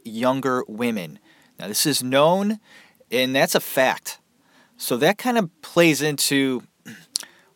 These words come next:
what your opinion might be about him personally. But we're not gonna dive too much into the personal life. I don't like to do that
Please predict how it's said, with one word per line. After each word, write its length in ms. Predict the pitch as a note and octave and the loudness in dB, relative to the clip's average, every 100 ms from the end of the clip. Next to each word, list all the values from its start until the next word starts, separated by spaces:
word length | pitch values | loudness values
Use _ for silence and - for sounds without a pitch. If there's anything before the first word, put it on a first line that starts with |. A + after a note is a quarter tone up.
| _ | _
what 240 | D3 D3+ | 2 4
your 100 | D3 | 2
opinion 380 | C#3 - C#3 C3 | 0 -2 -2 0
might 220 | A#2 G#2+ | 0 -2
be 160 | - G2 | -6 -8
about 300 | E2+ F2+ E2+ | -4 -6 -6
him 180 | E2+ - - | -12 -18 -12
personally. 720 | - B2+ - G#2+ F2 C#2 B1 _ - _ _ _ - | 0 2 2 -2 -8 -12 -16 _ -20 _ _ _ -4
But 80 | |
we're 80 | C3+ | 2
not 180 | G3 B3 | 2 2
gonna 180 | B3+ G#3 | 0 0
dive 320 | D#3 C#3+ - | 4 2 0
too 160 | - D3 | -4 2
much 260 | C3 - | 2 0
into 160 | A#2+ A#2 | -6 -6
the 100 | A2 | -8
personal 500 | - A2+ G#2 G#2+ G2+ | -4 -2 -2 -4 -4
life. 260 | G2+ G2+ | -4 -4
I 60 | G#2+ | -6
don't 280 | G#2 E3+ F#3 | 2 0 2
like 160 | F#3+ - | -2 -2
to 100 | C#3 | -4
do 240 | A#2+ C3 | -2 4
that 300 | D3 D3+ D3 | 6 4 0